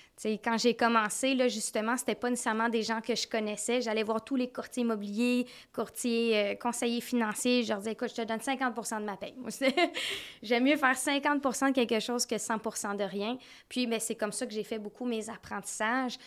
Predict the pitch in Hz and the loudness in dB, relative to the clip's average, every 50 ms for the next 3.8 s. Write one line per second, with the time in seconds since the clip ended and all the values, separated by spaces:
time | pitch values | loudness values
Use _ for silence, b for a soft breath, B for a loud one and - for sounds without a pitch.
0 | B B B B B B 214 208 208 214 220 247 262 240 214 214 208 208 202 190 | B B B B B B -4 -2 2 4 4 4 4 2 -2 -2 -4 -4 -4 -6
1 | - 254 285 - - 214 208 214 208 196 - - 240 240 240 - - 233 220 214 | -8 -10 -12 -6 -4 -2 -2 0 -2 -4 -4 -2 -2 -2 -2 -2 -4 -4 -2 -2
2 | 208 196 196 190 185 180 202 226 247 262 247 - B B B B B B B B | -4 -4 -6 -6 -8 -8 -4 -4 -2 -4 -4 -6 B B B B B B B B
3 | - - - - - - - - - - - - - - - | -8 -6 -6 -4 -6 -6 -8 -8 -8 -8 -8 -6 -6 -6 -6